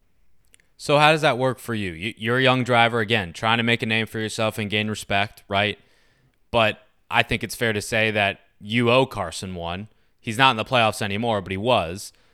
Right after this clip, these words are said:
Do you keep that in the back of your mind? Is that always at the forefront of your mind? Do you have to be reminded of that? How do you handle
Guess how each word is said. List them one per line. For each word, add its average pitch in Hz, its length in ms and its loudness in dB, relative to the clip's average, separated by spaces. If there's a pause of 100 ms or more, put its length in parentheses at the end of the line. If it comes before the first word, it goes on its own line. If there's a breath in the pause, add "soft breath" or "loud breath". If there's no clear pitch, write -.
(140)
Do 113 100 -4
you 120 140 0
keep 123 260 0
that 120 160 4
in 113 80 2
the 104 100 0
back 113 300 4
of 143 80 -4
your 139 100 2
mind? 139 360 2
Is 107 80 -4
that 107 260 0
always 120 480 2
at 127 120 -2
the 101 100 -6
forefront 131 500 0
of 139 80 -2
your 139 100 0
mind? 139 460 2
Do 104 80 -6
you 123 120 -2
have 127 260 2
to 127 80 -6
be 120 160 -4
reminded 110 480 -2
of 123 260 0
that? 143 300 0
How 151 260 2
do 156 80 0
you 135 280 -4
handle 113 580 -2